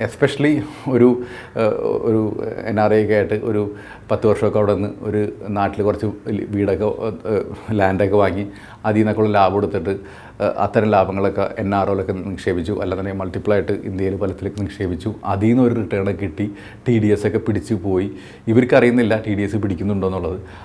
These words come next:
അപ്പോൾ ഇത്തരം കാര്യങ്ങൾ സംഭവിക്കുമ്പോൾ actually നമുക്ക് ഇതിൽ നിന്ന്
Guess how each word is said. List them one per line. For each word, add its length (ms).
അപ്പോൾ 160
ഇത്തരം 580
കാര്യങ്ങൾ 420
സംഭവിക്കുമ്പോൾ 680
actually 400
നമുക്ക് 260
ഇതിൽ 220
നിന്ന് 340